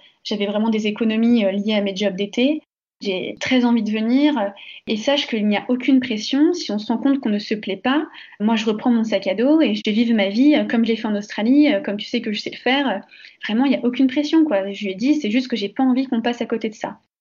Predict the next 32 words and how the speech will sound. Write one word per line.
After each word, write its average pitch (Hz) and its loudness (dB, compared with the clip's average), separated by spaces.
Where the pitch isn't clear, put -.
Il 233 0
me 214 -4
fait 240 -2
comprendre 277 2
que 240 -2
lui, 262 2
ce - -12
qui 233 -6
l'embête 233 -2
énormément, 220 -2
c'est - -6
que 233 -2
je 214 -2
dépense 277 -2
autant 262 0
d'argent 233 2
pour 262 0
le 240 4
rejoindre, 233 2
parce 208 -4
que 214 -2
prendre 240 2
un 233 2
billet 247 4
d'avion 247 2
pour 220 -2
Bali 247 0
à - -6
une 233 2
semaine 233 0
de 220 -2
Noël, 220 0